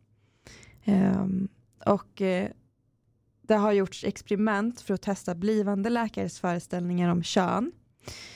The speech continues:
Vid två olika tillfällen har prov på läkarutbildningen utformats så att läkarstudenterna får gö-, eh, fått göra utlåtanden om patientfall som varit identiska i allt, förutom att patienten i hälften av fallen beskrivs,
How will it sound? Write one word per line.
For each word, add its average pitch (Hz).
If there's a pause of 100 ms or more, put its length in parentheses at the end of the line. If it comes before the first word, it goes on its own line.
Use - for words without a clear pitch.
(120)
Vid 226
två 247
olika 220
tillfällen 190
har 190
prov 226
på 208
läkarutbildningen 185
utformats 180
så -
att 180
läkarstudenterna 185 (500)
får 220
gö-, 208 (260)
eh, 190
fått -
göra 196
utlåtanden 196
om 196
patientfall 185
som 180
varit 180
identiska 190
i 196
allt, 214 (420)
förutom 202
att -
patienten 175
i 196
hälften 196
av 208
fallen 170
beskrivs, -